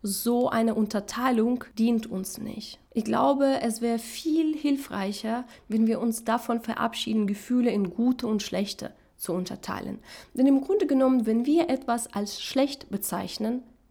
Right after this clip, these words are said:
dann wollen wir das nicht. Dann wollen wir di-, das nicht und wir machen alles, damit das nicht in unser Leben kommt.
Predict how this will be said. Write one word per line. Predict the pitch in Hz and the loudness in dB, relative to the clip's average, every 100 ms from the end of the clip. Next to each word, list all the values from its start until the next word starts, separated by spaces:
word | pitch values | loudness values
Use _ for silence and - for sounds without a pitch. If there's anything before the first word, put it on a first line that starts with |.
| _ _ - | _ _ -6
dann | 190 175 | -2 -2
wollen | 180 185 202 | -2 -4 -4
wir | - | -8
das | 202 - - | -12 -12 -12
nicht. | 208 - - _ _ _ - - - | -14 -16 -20 _ _ _ -20 -10 0
Dann | 214 208 | 2 4
wollen | 247 294 | 4 4
wir | 294 269 | 4 2
di-, | 277 262 | 0 0
das | 254 254 | -2 0
nicht | 262 254 | -2 0
und | 208 | -2
wir | 208 | 0
machen | 214 220 220 214 | -2 -2 -4 -2
alles, | 220 247 233 | -2 -2 -2
damit | 220 220 | 0 0
das | 208 226 | -2 0
nicht | 269 269 | 0 0
in | 214 | -2
unser | 214 196 | -2 -2
Leben | 196 220 220 214 | -2 0 0 -2
kommt. | - - - | -2 -4 -4